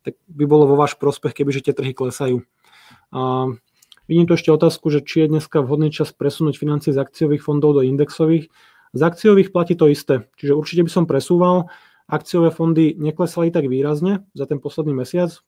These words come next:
čiže indexové fondy klesli o nejakých tridsať percent, lebo celý majetok majú zainvestované v akciách, čiže samozrejme zarábajú viacej, ale môžu dočasne aj viacej klesať. Akciové fondy majú v akciách cirka polovicu majetku, čiže pre mnohých ten pokles bol polovičný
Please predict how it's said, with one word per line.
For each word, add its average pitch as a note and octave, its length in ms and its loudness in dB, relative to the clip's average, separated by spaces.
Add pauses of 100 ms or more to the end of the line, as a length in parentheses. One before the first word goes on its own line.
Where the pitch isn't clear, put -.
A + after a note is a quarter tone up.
čiže C#3 240 -4
indexové D#3+ 480 -2
fondy D#3 240 -2
klesli D3 320 -4
o D3+ 80 0
nejakých C#3+ 240 -8
tridsať D3 320 -4
percent, D#3 320 -4
lebo D3 320 0 (720)
celý D#3 160 2
majetok C#3+ 320 0
majú C#3+ 160 0
zainvestované C#3+ 480 -2
v B2+ 160 -2
akciách, E3 320 -2
čiže C#3 160 -6
samozrejme C#3+ 480 -2 (400)
zarábajú E3 400 4
viacej, D#3 320 0
ale D3 240 0
môžu C#3+ 240 -2
dočasne D3 320 -4
aj C#3 80 -2
viacej C#3 240 -4
klesať. D3+ 380 -4 (580)
Akciové E3+ 320 0
fondy D#3+ 320 0
majú D3+ 320 2
v C#3+ 80 2
akciách C#3+ 480 -2
cirka D3+ 240 -6
polovicu C#3 400 -4
majetku, F3 420 0 (1080)
čiže D3+ 320 0
pre D#3 160 -2
mnohých D#3+ 400 2
ten D3+ 80 -2
pokles D3+ 320 -2
bol D3 160 2
polovičný D3+ 640 -2